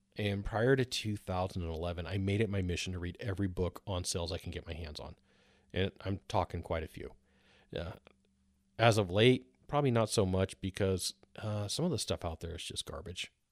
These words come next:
Some of it is just a, a business card. It's more of a card than a book, and it's a rehashing of information. And I'm gonna say that this happens in every industry. This happens,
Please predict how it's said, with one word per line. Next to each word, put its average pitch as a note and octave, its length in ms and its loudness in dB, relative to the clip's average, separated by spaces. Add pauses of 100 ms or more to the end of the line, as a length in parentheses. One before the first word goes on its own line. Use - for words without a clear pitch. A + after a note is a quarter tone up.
(280)
Some C3 180 2
of C3 140 4
it A2+ 100 4
is A2 140 2
just - 300 0
a, G2 200 0
a G2+ 60 4
business F#2 460 0
card. F2 460 -2 (420)
It's - 160 -2
more A#2 240 8
of G#2 120 8
a G2+ 80 4
card F#2+ 500 2
than F2 120 -2
a E2+ 40 -4
book, F2 280 -2
and F#2+ 100 -2
it's F2+ 160 -4
a G#2 40 -2
rehashing F#2 600 -2
of E2 120 -8
information. E2 640 -10 (640)
And G2+ 100 4
I'm G#2+ 80 6
gonna C#3 140 6
say A#2+ 180 8
that G#2 180 0
this - 160 -2
happens F2+ 380 -2
in E2+ 80 -6
every E2 280 -6
industry. D2+ 460 -12 (580)
This G#2 180 4
happens, G2 680 4